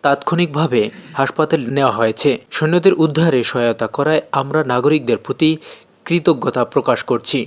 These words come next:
দুর্ভাগ্যবশত মর্মান্তিক এ দুর্ঘটনায় তিন সাহসী সৈন্য প্রাণ হারিয়েছেন। ভারতীয় সেনাবাহিনী শোকসন্তপ্ত পরিবারের প্রতি আন্তরিক সমবেদনা জানায়।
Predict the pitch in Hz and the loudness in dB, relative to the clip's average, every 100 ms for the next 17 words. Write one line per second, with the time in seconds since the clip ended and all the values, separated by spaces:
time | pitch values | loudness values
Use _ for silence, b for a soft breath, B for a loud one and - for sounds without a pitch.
0 | - b - 135 135 123 131 117 120 107 | -8 b -4 -2 0 -2 -4 -4 -4 -2
1 | 147 160 139 127 139 160 135 117 117 117 | 2 2 2 0 -2 -4 -4 -2 0 2
2 | 120 123 123 147 151 156 B B B - | 0 0 0 2 2 -2 B B B -4
3 | 131 - 151 147 - 117 139 139 151 147 | -2 0 0 0 -2 -4 -2 0 0 2
4 | 139 120 107 113 113 - 143 117 B B | 0 0 -2 2 2 2 0 0 B B
5 | B 131 147 175 190 185 156 165 175 160 | B -2 0 2 4 2 2 2 2 2
6 | 117 - 151 - 123 139 - 165 156 147 | -2 -2 -2 -2 -2 -4 2 2 4 4
7 | 156 147 120 - 147 143 175 170 B B | 6 4 2 2 0 4 2 2 B B
8 | B 135 151 185 175 - - 151 170 160 | B 0 0 -2 -2 -4 -2 0 2 0
9 | 123 110 113 123 123 | 0 0 2 2 2